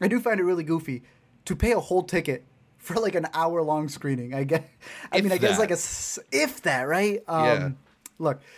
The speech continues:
Speaker 1: uh, A M C was combining them together. I think in a little bit this is gonna be out digitally anyway, but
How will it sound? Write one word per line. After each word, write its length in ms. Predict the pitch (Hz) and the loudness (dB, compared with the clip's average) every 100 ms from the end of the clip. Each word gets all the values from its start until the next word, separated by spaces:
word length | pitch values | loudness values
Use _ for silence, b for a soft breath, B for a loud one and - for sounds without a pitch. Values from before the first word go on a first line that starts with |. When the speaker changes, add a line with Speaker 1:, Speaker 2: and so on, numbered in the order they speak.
| B B | B B
Speaker 1:
uh, 240 | 151 147 143 | 0 0 2
A 140 | 185 202 | 0 0
M 80 | |
C 160 | 202 220 | 0 -2
was 180 | 202 196 | 0 0
combining 440 | 202 185 185 190 | 0 0 0 0
them 160 | 190 180 | -4 -4
together. 640 | 170 170 165 170 170 165 - _ _ _ | 0 0 2 2 2 0 -8 _ _ _
I 120 | 175 | -4
think 300 | 175 - 220 | -4 -2 0
in 80 | 220 | 0
a 60 | 185 | 0
little 240 | 170 190 | 2 2
bit 240 | 170 190 185 | 2 0 0
this 160 | 165 | -8
is 80 | 156 | -4
gonna 200 | 180 170 | -2 -2
be 200 | 156 143 | -2 0
out 200 | 160 139 | 2 0
digitally 480 | 170 160 165 160 143 | -2 -2 -2 -2 -2
anyway, 360 | 147 151 147 | -2 -2 -4
but 480 | 143 143 143 139 139 | -4 0 0 0 -4